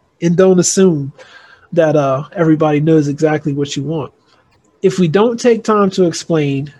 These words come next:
kids will begin to wonder about our values and motives and whether they have any basis. Parents who reason with their kids allow them to understand and learn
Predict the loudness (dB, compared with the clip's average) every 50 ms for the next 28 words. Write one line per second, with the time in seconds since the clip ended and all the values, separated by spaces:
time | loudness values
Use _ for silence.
0 | _ _ -2 2 2 2 2 2 0 0 0 0 2 2 2 2 0 -4 -4 0
1 | 0 2 2 4 4 4 2 2 0 -2 -2 -4 -4 -4 -2 0 2 2 2 2
2 | 2 0 0 -2 -2 -4 -2 0 2 2 2 2 -2 -8 -10 -12 -14 -16 _ _
3 | -20 -20 -20 -20 _ _ _ -2 0 2 2 4 4 4 4 4 4 2 2 2
4 | 2 2 2 0 0 0 0 0 0 0 0 -2 -6 -14 -16 -16 -16 -16 -18 _
5 | _ _ _ _ _ _ _ _ _ _ _ _ _ -6 -2 0 2 2 2 2
6 | 0 0 -2 -2 -2 -2 0 2 4 4 4 4 4 2 2 2 0 0 0 -4
7 | -6 -6 -6 -4 -2 -2 -2 -4 -6 -8 -12 -16 _ _ _ -12 -8 -4 -2 0
8 | 2 2 2 2 2 2 0 0 -2 -4 -6 -4 -2 -2 0 0 -2 -4 -2 -2
9 | -2 -2 -2 -2 -2 -4 -4 -2 0 0 0 0 0 -2 -4 -8